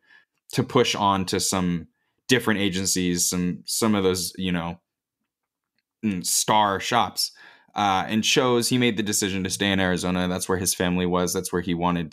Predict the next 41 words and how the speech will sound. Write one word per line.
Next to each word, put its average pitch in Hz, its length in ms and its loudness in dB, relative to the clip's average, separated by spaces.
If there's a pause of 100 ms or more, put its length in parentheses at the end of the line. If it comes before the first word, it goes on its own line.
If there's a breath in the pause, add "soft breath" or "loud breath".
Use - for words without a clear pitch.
to 82 340 -4 (680)
start - 560 0
building 110 320 4
his 90 180 0
family, 95 500 0 (220)
uh, 90 160 -4 (120)
uh, 87 220 -8
up. - 260 -6 (580 soft breath)
Um, 90 540 0 (1080)
and 117 220 4
so 113 200 4
he 143 360 2
is 104 140 4
a 95 40 0
testament 101 500 0
to 90 80 -6
that. 85 260 -2
And, 90 260 -2
and 98 140 -2
I 95 80 0
think 110 240 0
having 101 320 2
that 90 120 2
experience 92 440 0
and 87 80 -2
having 90 260 0
that 85 180 -2
suggestion 90 560 -2
from 87 200 -4
him 95 260 2
was 87 200 2
something 90 360 0
that 87 80 0
I 87 60 0
really 87 360 0
took 90 260 -8
to 87 100 -6
heart. 90 320 2
And, 85 260 -6
and 87 180 -4
it, 80 100 -10